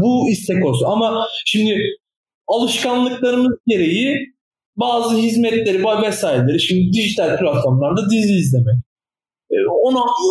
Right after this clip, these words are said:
elli lira, ona yirmi beş lira, ona otuz lira, öbürüne beş lira ama reklamlı. İşte başkasına kutu getiriyor, bağlıyor. Ne olduğu belli değil. Sürekli bir iptal kampanyaları.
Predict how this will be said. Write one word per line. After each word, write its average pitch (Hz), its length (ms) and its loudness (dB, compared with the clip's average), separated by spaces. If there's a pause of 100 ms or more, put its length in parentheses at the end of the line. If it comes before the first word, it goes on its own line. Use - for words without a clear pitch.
(320)
elli 160 360 0
lira, 135 280 0
ona 214 220 0
yirmi 190 360 0
beş 131 260 -2
lira, 131 160 2
ona 202 260 0
otuz 190 420 0
lira, 131 220 2
öbürüne 190 520 2
beş 214 280 -2
lira 196 120 0
ama 180 320 0
reklamlı. 156 680 0 (420)
İşte 202 240 -2 (360)
başkasına 220 600 0
kutu 233 280 -2
getiriyor, 170 560 0
bağlıyor. 160 640 0 (260)
Ne 165 80 0
olduğu 202 420 2
belli 151 360 0
değil. 170 120 2 (120)
Sürekli 180 380 0
bir 185 160 -2
iptal 180 400 -2
kampanyaları. 135 880 2